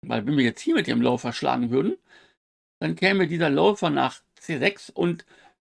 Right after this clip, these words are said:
jetzt geben wir dem Läufer die Gelegenheit, sich zu tauschen, respektive eine weiße Angriffsfigur zu tauschen.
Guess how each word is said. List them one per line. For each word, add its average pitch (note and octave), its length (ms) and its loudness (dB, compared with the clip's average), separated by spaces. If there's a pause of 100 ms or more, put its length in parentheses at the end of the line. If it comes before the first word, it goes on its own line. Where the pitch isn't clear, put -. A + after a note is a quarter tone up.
(380)
jetzt C#3 240 -4
geben F#3+ 380 0
wir F3 80 2
dem C3+ 240 0
Läufer F3+ 400 2
die C#3+ 120 -4
Gelegenheit, D#3 760 0 (1200)
sich E3+ 260 -4
zu F#3 120 -4
tauschen, F3+ 400 4
respektive C#3+ 640 -6
eine E3 320 0
weiße E3+ 440 0 (100)
Angriffsfigur D3+ 920 0
zu C3+ 100 -12
tauschen. - 400 -8